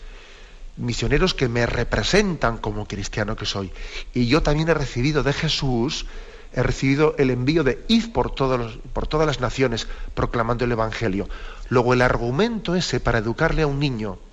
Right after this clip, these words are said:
de "mira lo que ocurre en misiones", ese argumento valdrá si en esa familia se ha vivido, eh, la vocación misionera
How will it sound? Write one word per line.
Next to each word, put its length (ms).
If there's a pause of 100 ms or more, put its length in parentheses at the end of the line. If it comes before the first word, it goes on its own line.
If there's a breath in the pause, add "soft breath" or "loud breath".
(220)
de 220
"mira 300
lo 140
que 100
ocurre 360
en 120
misiones", 720 (320 loud breath)
ese 220
argumento 540
valdrá 540 (1700 loud breath)
si 180
en 60
esa 180
familia 540 (960 loud breath)
se 240
ha 60
vivido, 540 (380)
eh, 200 (120)
la 180
vocación 500
misionera 580